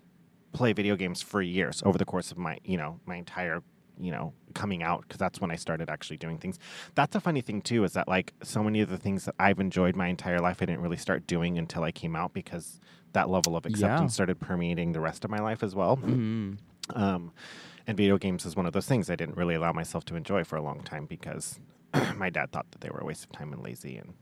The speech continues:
Speaker 1: you know, whatever.
Speaker 2: Mm-hmm.
Speaker 1: Um, but over the course of watching these people <clears throat> play video games who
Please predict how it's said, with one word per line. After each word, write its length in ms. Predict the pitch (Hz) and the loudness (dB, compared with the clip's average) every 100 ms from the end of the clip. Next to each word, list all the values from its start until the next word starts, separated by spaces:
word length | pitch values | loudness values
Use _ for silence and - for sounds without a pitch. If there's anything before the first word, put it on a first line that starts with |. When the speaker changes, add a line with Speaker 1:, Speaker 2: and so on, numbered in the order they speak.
| - _ _ _ - | -20 _ _ _ -18
Speaker 1:
you 80 | 67 | -16
know, 120 | - - - | -18 -20 -18
whatever. 320 | 71 55 - - | -14 -14 -14 -6
Speaker 2:
Mm-hmm. 360 | 104 98 87 82 85 - - - - _ - - | -4 -2 -4 -6 -8 -14 -20 -20 -20 _ 4 10
Speaker 1:
Um, 360 | 127 107 101 98 - - 113 135 | 10 10 4 -4 -8 -12 2 8
but 360 | 160 139 - - - | 8 6 0 -4 4
over 180 | 156 160 | 6 6
the 60 | |
course 240 | 165 156 147 | 4 4 4
of 100 | 120 | 2
watching 320 | 120 120 113 | 2 0 -4
these 180 | 110 101 | -6 -6
people 800 | - - 113 117 107 98 92 87 - - - - | -8 -4 0 6 8 8 6 2 -10 -12 -8 -4
<clears throat> 320 | 127 - - | -2 -2 -4
play 160 | 117 | -2
video 280 | 98 98 98 | 0 0 0
games 380 | 87 87 85 - | -2 -4 -4 -4
who 360 | 101 92 87 | 0 2 2